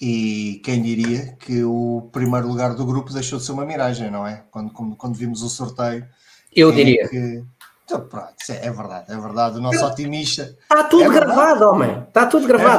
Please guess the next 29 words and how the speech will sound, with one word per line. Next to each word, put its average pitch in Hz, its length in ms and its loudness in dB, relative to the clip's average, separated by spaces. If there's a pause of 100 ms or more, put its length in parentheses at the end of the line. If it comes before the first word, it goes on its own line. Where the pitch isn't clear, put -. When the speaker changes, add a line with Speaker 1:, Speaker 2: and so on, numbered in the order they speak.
Speaker 1:
verdade. 151 340 0 (320)
Speaker 2:
Eu 165 220 4
a 220 40 8
Speaker 1:
O 220 40 4
Speaker 2:
seguir - 200 0
Speaker 1:
nosso 254 120 0
Speaker 2:
já 247 120 4
vou 254 180 4
falar 233 180 4
Speaker 1:
otimista 254 180 0
Speaker 2:
sobre 233 220 2
o 220 60 -4
que - 60 -14
foi 240 160 6
o 214 40 4
meu 214 140 8
prognóstico 214 760 2
e 226 60 -4
o 214 60 -4
que 233 100 -2
é 226 40 0
que 196 140 -10
já 196 200 -4
cumprimos 214 640 -6
e 208 140 -14
excedemos 190 500 -4
do 202 120 -8
meu 208 160 -4
prognóstico. 143 560 -10